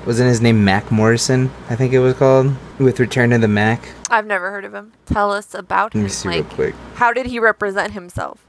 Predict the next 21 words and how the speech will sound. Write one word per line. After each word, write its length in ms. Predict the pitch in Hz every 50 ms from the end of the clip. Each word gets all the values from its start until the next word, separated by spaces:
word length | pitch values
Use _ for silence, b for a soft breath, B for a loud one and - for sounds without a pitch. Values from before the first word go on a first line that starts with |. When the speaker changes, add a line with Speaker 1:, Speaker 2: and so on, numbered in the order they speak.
| _
Speaker 1:
Or 160 | 151 147 135
Mark 360 | 123 117 123 143 160 160 156 151
Morrison. 460 | 139 135 127 127 123 - - 117 101
Okay. 340 | 110 139 135 - 139 120 107 B B B B B
So 300 | B - 180 170 156 131 - -
basically, 720 | 143 170 180 185 185 208 190 196 185 185 185 185 180 170 160 160 - - -
a-, 120 | - 139 - -
again, 280 | 139 120 127 120 113
he's 160 | 120 127 120 117
a 40 | 113
one-hit 340 | 113 120 117 113 127 120 82
wonder. 400 | 107 123 123 113 104 101 98 - - - -
Uh, 240 | 127 120 117 113 110 107
just 300 | 104 - 151 175 180 -
for 200 | - - 185 165
Return 340 | 151 147 147 - - 165 151 147
of 60 | 139
the 60 | 131 127
Mac. 240 | 135 127 101 71 - - -
But 180 | - 127 98 -
basically, 840 | 127 143 156 160 156 - 151 - - 127 117 113 110 107 107 107